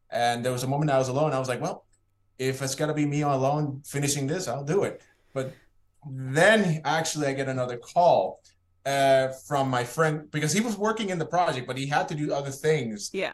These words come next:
Speaker 1: So, so I, because like I said, after college, things get a little bit hard, and
Speaker 2: It's
Speaker 1: and I
Speaker 2: different. That's real life. You gotta pay bills, you know? <laughs>
Speaker 1: And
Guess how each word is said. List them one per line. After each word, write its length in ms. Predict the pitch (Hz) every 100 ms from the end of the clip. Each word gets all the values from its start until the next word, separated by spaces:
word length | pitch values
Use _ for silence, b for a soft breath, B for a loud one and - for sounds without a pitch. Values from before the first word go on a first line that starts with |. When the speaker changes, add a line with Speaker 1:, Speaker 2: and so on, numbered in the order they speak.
| -
Speaker 1:
So, 300 | 147 180 175
so 320 | 151 160 156 151
I, 140 | 147
because 360 | 156 156 151 -
like 160 | 147 160
I 60 |
said, 300 | 156 127 - - 127
after 260 | 143 160
college, 320 | 151 180 185
things 420 | 135 127 139 151 -
get 140 | 143
a 40 |
little 140 | 127 127
bit 100 | 127
hard, 500 | - 120 127 151 147
and 320 | 120 113 107 - _ _ -
Speaker 2:
It's 140 | 160
Speaker 1:
and 140 | 120
I 80 | 117
Speaker 2:
different. 240 | 123 - 185
That's 220 | 185 170
real 240 | 185 226
life. 220 | 233 240
You 60 | 156
gotta 140 | 165
pay 200 | - 175
bills, 600 | 170 180 180 208 220 226
you 120 | 190 170
know? 380 | 160 165 208 294 -
<laughs> 1040 | 311 - - 415 - - 330 - 349 -
Speaker 1:
And 300 | 135 135 131